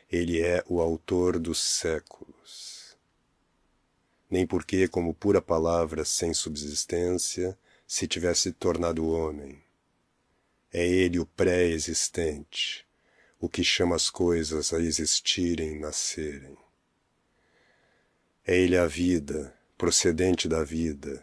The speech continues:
que é Deus Pai, o qual, como sabemos, o é na realidade. Existe em própria hipóstase.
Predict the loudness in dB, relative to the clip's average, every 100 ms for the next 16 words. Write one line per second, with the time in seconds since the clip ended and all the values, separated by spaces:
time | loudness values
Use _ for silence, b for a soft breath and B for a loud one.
0 | _ -6 -4 0 -2 -2 -2 -4 -2 -2
1 | -2 -8 -14 _ _ _ -16 -16 -2 2
2 | 4 2 0 -4 -2 -2 -2 -2 -2 0
3 | 0 -2 -2 -4 -2 0 2 0 -2 -2
4 | -2 -2 -4 -4 -4 -6 -12 -14 -16 _
5 | _ b b b b b b -2 0 0
6 | 0 0 0 -2 -4 -10 _ _ _ -6
7 | -6 0 2 2 2 -2 -4 -2 -2 -2
8 | -4 -10 -12 -12 -14